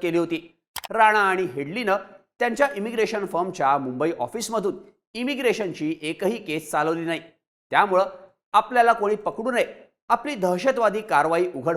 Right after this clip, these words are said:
होऊ नये, म्हणून हा इमिग्रेशन बिझनेसचा वापर करण्यात आला होता. फक्त नावाला इमिग्रेशन फर्म, पण यात रचला जात होता तो मुंबईसह देशाला हादरवणारा एक भयंकर कट. सव्वीस अकरा हल्ल्याच्या काही दिवस आधीपर्यंत राणा मुंबईतच होता.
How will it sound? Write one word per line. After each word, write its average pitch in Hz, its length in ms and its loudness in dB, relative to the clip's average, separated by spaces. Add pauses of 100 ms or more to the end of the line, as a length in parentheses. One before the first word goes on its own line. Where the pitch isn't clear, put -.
(120)
होऊ 175 140 0
नये, 226 240 -2 (320)
म्हणून 254 300 0
हा 247 200 2
इमिग्रेशन 208 520 -2
बिझनेसचा 156 500 -2
वापर 147 340 -2
करण्यात 151 400 -4
आला 151 120 2
होता. 151 240 2 (540)
फक्त - 300 -6
नावाला 156 460 4
इमिग्रेशन 196 480 -2
फर्म, 165 180 2 (460)
पण 285 120 6
यात 254 240 2
रचला 190 340 -2
जात 170 280 2
होता 196 260 2 (420)
तो 285 100 -4
मुंबईसह 233 680 2
देशाला 147 480 0
हादरवणारा 175 600 2 (360)
एक 165 200 -6
भयंकर 196 400 2
कट. 175 200 0 (520)
सव्वीस 233 440 -2
अकरा 165 380 2
हल्ल्याच्या 135 580 -2
काही 135 260 -6
दिवस 156 340 -4
आधीपर्यंत 180 520 -4 (440)
राणा 175 300 2
मुंबईतच 196 540 -2
होता. 175 200 -2